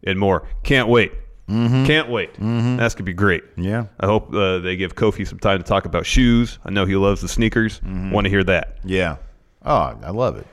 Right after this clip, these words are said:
Speaker 2: It's great.
Speaker 1: It's gonna be outstanding. I can't
Speaker 2: Yeah.
Speaker 1: wait.
Speaker 2: Yeah.
Speaker 1: I am super excited.
Speaker 2: I'll try to make time in my day for it. There's, there's too much, so much content,
Speaker 1: There
Speaker 2: man.
Speaker 1: really is a lot.
Speaker 2: There's a lot of content out there.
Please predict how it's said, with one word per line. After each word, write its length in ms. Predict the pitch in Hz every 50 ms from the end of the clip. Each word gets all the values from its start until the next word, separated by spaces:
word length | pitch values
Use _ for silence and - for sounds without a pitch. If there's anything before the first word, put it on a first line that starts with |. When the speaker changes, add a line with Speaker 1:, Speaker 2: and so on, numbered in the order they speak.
| -
Speaker 2:
It's 160 | 78 80 - -
great. 260 | - 107 98 78 -
Speaker 1:
It's 120 | - - -
gonna 120 | 95 90
be 60 | 87
outstanding. 420 | 82 82 - - 85 80 80 80 -
I 80 | - 98
can't 240 | 92 104 113 113 -
Speaker 2:
Yeah. 40 | 82
Speaker 1:
wait. 160 | 78 78 - - - - - -
Speaker 2:
Yeah. 200 | 92 104 107 85 - - - - - _ _ -
Speaker 1:
I 180 | - 87 90 90
am 180 | 90 87 85 -
super 560 | - - - 113 - - 107 104 101 95 -
excited. 520 | - 95 - - - 85 82 85 - - -
Speaker 2:
I'll 60 | - 95
try 280 | - - - 120 123 107
to 40 | 92
make 200 | 90 80 - -
time 320 | - 90 82 76 73 73
in 60 | 71
my 120 | 71 71 71
day 440 | 67 65 62 55 52 55 - - - - _
for 240 | _ - - 69 67
it. 40 | 90
There's, 260 | 131 143 165 185 165
there's 200 | - - - -
too 140 | - - 156
much, 140 | 151 107
so 160 | - - - 180
much 200 | 165 131 - -
content, 480 | - - - 185 208 185 - - 71 73
Speaker 1:
There 80 | 90 90
Speaker 2:
man. 80 | 92 90
Speaker 1:
really 140 | 87 87 87
is 180 | 87 85 80
a 60 | 80 80
lot. 400 | 82 82 82 80 78 78 - 131
Speaker 2:
There's 20 | 160 170
a 20 | 180
lot 200 | 185 185 170 170
of 80 | - -
content 480 | - 175 190 190 190 - 165 - 90
out 220 | - - - - -
there. 260 | - - - - -